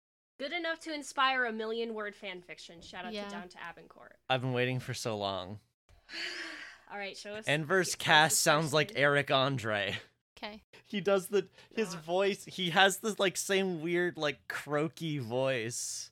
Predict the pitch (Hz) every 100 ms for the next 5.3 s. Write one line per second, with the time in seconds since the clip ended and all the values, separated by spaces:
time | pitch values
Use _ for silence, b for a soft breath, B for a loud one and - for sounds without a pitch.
0 | _ _ - 233 262 294 294 320 285 254
1 | 233 220 214 214 - 214 220 214 202 233
2 | - - 240 233 233 247 254 240 233 202
3 | 196 196 196 208 208 208 196 202 - 196
4 | - - - 202 214 - - - - -
5 | - - 208